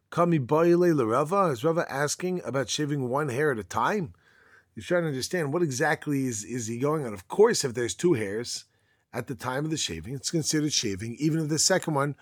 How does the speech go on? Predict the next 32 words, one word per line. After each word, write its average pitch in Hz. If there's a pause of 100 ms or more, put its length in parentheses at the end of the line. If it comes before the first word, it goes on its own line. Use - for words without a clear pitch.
(400)
were 135
to 123
fall 127
out. 196 (500)
Ella 180 (100)
Ema 170
<clears throat> -
Nashra 202 (1160)
Achas 180
V'Gilach 147
Achas 135
Mao. 113
What's 127
the 151
din? 127 (1200)
There's 117
two 143
left, 139 (340)
and 127
then 131
one 139
of 156
them 143
falls 127
out, 170 (960)
and 120
then 170
he 165
shaves 113
the 107
other 90
one. 64